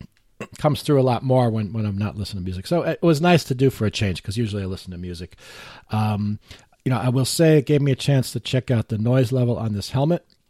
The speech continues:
I wouldn't say it's super quiet, and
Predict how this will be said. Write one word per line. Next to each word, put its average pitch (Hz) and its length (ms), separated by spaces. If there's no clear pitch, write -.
I 123 60
wouldn't 170 340
say 170 440
it's - 160
super 139 280
quiet, 147 460
and 120 320